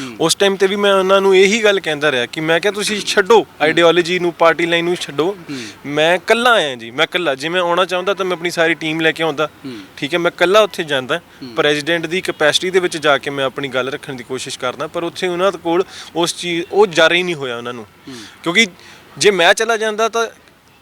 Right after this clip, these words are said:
Speaker 2: ਉਹ ਕ੍ਰਿਟੀਸਾਈਜ਼ ਕਿਹਨੂੰ ਕਰਦੇ?
Speaker 1: ਹੂੰ।
Speaker 2: ਜੇ ਮੈਂ ਹੀ ਉਹਨਾਂ ਦੇ ਨਾਲ ਸ਼ਾਮਿਲ ਹੋ ਜਾਂਦਾ, ਅੱਜ ਦੇ ਟਾਈਮ ਦੇ ਵਿੱਚ ਵੀ ਉਹ ਸ਼ਾਮਿਲ ਕਿਉਂ ਨਹੀਂ ਕਰਨਾ ਚਾਹੁੰਦੇ?
Speaker 1: ਹੂੰ।
Speaker 2: ਕਿਉਂਕਿ ਉਹਨਾਂ ਨੂੰ ਪਤਾ ਵੀ ਜੇ ਅਸੀਂ ਸ਼-, ਸ਼-, ਮੈਂ ਸ਼ਾਮਿਲ ਹੋ ਗਿਆ ਉੱਥੇ,
Speaker 1: ਹੂੰ।
Speaker 2: ਤਾਂ ਕ੍ਰਿਟੀਸਾਈਜ਼ ਏ ਬੀ ਵੀ ਪੀ ਨੂੰ ਕਿਵੇਂ ਕਰਨਗੇ? ਇਸ ਲਈ ਇੱਕ ਬਹੁਤ ਵੱਡਾ ਪੋਲੀਟੀਕਲ,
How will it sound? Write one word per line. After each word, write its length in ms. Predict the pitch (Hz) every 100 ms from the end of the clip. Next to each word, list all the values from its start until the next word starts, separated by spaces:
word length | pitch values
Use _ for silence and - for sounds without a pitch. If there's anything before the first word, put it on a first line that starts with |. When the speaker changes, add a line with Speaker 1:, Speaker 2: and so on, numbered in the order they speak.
| -
Speaker 2:
ਉਹ 300 | 214 240 254 _ _ - - _ - -
ਕ੍ਰਿਟੀਸਾਈਜ਼ 480 | 202 202 233 226 185
ਕਿਹਨੂੰ 200 | 208 202
ਕਰਦੇ? 280 | 185 143
Speaker 1:
ਹੂੰ। 460 | 135 117 - 147 117 - 156
Speaker 2:
ਜੇ 140 | 143
ਮੈਂ 220 | 165 151
ਹੀ 140 | 147 190
ਉਹਨਾਂ 240 | 190 190
ਦੇ 100 | 185
ਨਾਲ 180 | 175 170
ਸ਼ਾਮਿਲ 360 | - 143 147
ਹੋ 100 | 147
ਜਾਂਦਾ, 280 | 127 127 170
ਅੱਜ 100 | 165
ਦੇ 120 | 175
ਟਾਈਮ 220 | 214 214 202
ਦੇ 60 |
ਵਿੱਚ 220 | 202 208
ਵੀ 80 | 202
ਉਹ 100 | 214
ਸ਼ਾਮਿਲ 300 | 214 190 196
ਕਿਉਂ 160 | 185 190
ਨਹੀਂ 100 | 208
ਕਰਨਾ 240 | 196 185
ਚਾਹੁੰਦੇ? 300 | 175 165 170 - -
Speaker 1:
ਹੂੰ। 140 | 135 113
Speaker 2:
ਕਿਉਂਕਿ 220 | 165 196
ਉਹਨਾਂ 140 | 202
ਨੂੰ 100 | 214
ਪਤਾ 200 | 196 196
ਵੀ 120 | 196
ਜੇ 280 | 202 - 196
ਅਸੀਂ 260 | 180 202 208
ਸ਼-, 140 | - 175 - 170
ਸ਼-, 240 | - - 151
ਮੈਂ 460 | 156 151 151 170
ਸ਼ਾਮਿਲ 320 | 190 190 190 180
ਹੋ 120 | 160
ਗਿਆ 140 | 165
ਉੱਥੇ, 300 | 151 - 139 - 117
Speaker 1:
ਹੂੰ। 120 | 113
Speaker 2:
ਤਾਂ 100 | 170
ਕ੍ਰਿਟੀਸਾਈਜ਼ 540 | 170 180 185 190 175
ਏ 40 | 170
ਬੀ 120 | 170
ਵੀ 100 | 170
ਪੀ 140 | 165
ਨੂੰ 100 | 160
ਕਿਵੇਂ 240 | 151 143 131
ਕਰਨਗੇ? 360 | 123 127 110 - - -
ਇਸ 140 | 147
ਲਈ 120 | 165
ਇੱਕ 100 | 175
ਬਹੁਤ 280 | 165 151 165
ਵੱਡਾ 340 | 165 123 135 160
ਪੋਲੀਟੀਕਲ, 560 | 160 151 185 196 196